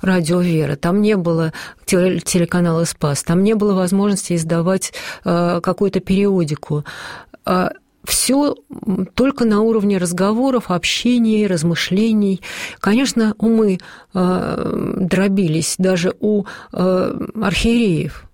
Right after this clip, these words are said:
Сколько архиереев уклонилось в этот раскол, хотя они ещё при патриархе Тихоне потом покаялись и вернулись,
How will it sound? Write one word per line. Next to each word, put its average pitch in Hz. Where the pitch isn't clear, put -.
Сколько 226
архиереев 214
уклонилось 190
в 175
этот 175
раскол, 233
хотя 196
они 208
ещё 202
при -
патриархе 202
Тихоне 202
потом 185
покаялись 175
и 185
вернулись, 190